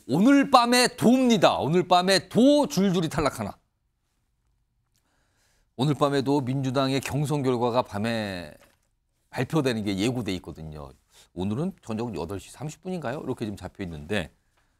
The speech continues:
몇 가지 좀 주목받는 지역구들의 결과가 나와요. 그래서 이제 이렇게 좀 내용이 됐는데 일단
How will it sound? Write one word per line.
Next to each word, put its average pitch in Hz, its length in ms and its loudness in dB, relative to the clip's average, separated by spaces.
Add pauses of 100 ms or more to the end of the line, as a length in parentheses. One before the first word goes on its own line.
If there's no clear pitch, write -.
(120)
몇 127 180 -2
가지 160 200 0
좀 151 100 -2
주목받는 180 760 2
지역구들의 127 640 -2
결과가 104 440 -4
나와요. 71 760 -8
그래서 82 200 -10
이제 85 120 -8
이렇게 82 460 -10
좀 69 160 -16 (840)
내용이 78 320 -8
됐는데 71 720 -8 (880)
일단 110 500 0